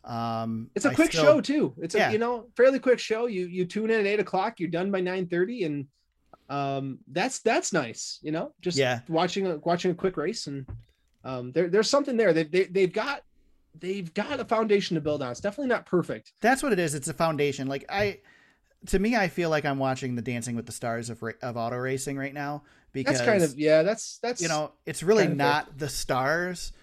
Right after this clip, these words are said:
Speaker 1: but I think it has a potential to become that way. So that's
Speaker 2: Well, and
Speaker 1: good.
Speaker 2: the, the young drivers that have made their appearances in this series have performed, uh, you know, going up against,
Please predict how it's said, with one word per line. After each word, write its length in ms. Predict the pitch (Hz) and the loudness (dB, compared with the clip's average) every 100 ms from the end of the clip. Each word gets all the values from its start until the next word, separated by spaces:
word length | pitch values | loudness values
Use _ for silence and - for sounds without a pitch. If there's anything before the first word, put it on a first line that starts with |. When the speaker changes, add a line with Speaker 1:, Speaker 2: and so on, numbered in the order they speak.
| _ - | _ -6
Speaker 1:
but 140 | 160 | 2
I 100 | 160 | 4
think 180 | 156 175 | 2 -2
it 20 | |
has 200 | 147 143 | -2 -2
a 40 | 135 | -4
potential 380 | - 120 117 104 | -8 -8 -8 -10
to 40 | |
become 300 | 104 104 95 | -12 -12 -14
that 180 | 92 82 | -12 -12
way. 220 | 98 - _ | -14 -14 _
So 200 | - 107 | -14 -2
that's 120 | 131 | 4
Speaker 2:
Well, 80 | 254 | 6
and 120 | 240 | 8
Speaker 1:
good. 200 | 220 202 - _ 170 | 8 8 4 _ -2
Speaker 2:
the, 60 | |
the 100 | 170 | 0
young 300 | 151 175 285 | 2 2 2
drivers 600 | 233 151 135 131 127 123 | 0 -2 -4 -4 -4 -4
that 200 | 135 127 | -4 -4
have 380 | 127 127 120 120 - | -2 -4 -4 -10 -10
made 320 | 143 156 156 | -4 -2 -2
their 220 | 139 131 | -2 0
appearances 520 | 123 151 175 165 127 | 0 0 -2 -2 -4
in 80 | 127 | -6
this 160 | 127 123 | -6 -8
series 520 | - 151 147 120 117 | -4 -2 -2 -4 -8
have 500 | - 131 127 123 113 - - _ _ _ _ | -4 -2 0 -2 -6 -12 -20 _ _ _ _
performed, 640 | - 147 - 185 185 143 - - - - | -8 -6 0 4 4 4 -2 -18 -20 -10
uh, 140 | 120 104 | -8 2
you 140 | 180 | 6
know, 200 | 170 156 | 8 8
going 380 | 143 143 175 175 | 6 4 6 6
up 120 | 175 | 4
against, 720 | 165 131 143 165 160 - - | 2 -4 0 0 0 -6 -12